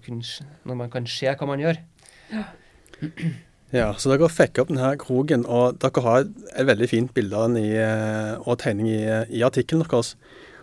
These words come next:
Speaker 3: Og noe av det som er så spesielt med den her, er at det, dere mener at det er mulig å risse inn dekor på kroken. Eh,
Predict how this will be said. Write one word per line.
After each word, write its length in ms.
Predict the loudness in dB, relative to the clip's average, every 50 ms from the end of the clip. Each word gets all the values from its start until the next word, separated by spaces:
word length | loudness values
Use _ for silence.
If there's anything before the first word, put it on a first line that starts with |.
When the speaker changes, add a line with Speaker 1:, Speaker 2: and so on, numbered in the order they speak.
| -10 -2
Speaker 3:
Og 240 | 0 0 0 0 -2 -10 _ _ _ _ _ _ _ 0 4
noe 200 | 4 6 6 6
av 80 | 6 6
det 80 | 6 4 4
som 140 | 0 -4
er 40 | -4
så 140 | -2 -4 -4
spesielt 560 | -4 -4 -4 0 2 2 2 2 0 -4 -16 -20 -20 -20 _
med 280 | -6 -2 0 0 0 0
den 100 | -2 -2
her, 80 | -2
er 80 | -4 -4
at 80 | -4 -2
det, 560 | 0 0 0 0 0 0 -2 -4 -6 -8 -12 -14 -16 -18 -10 -8
dere 300 | -8 -6 -6 -4 -2 -2
mener 220 | -2 -2 -2 -6
at 100 | -4 -2
det 80 | -2 -2 0 0 2 2
er 120 | 2 0 -2 _ _ _ _ _ -20 _ _ -6
mulig 220 | -6 -4 -4 -2
å 40 | -4 -4
risse 260 | -4 -4 -4 -4 -4
inn 80 | -6 -4 -4
dekor 440 | -6 -4 -2 -4 -4 -4 -6 -16 -20 _ _ _ _ _ _ _
på 160 | -4 -4 -4 -2
kroken. 320 | -2 -4 -2 -2 -4 -6 _ _ -20 -20 -20 -20 _ _ _ _ -4
Eh, 160 | -2 -2 -2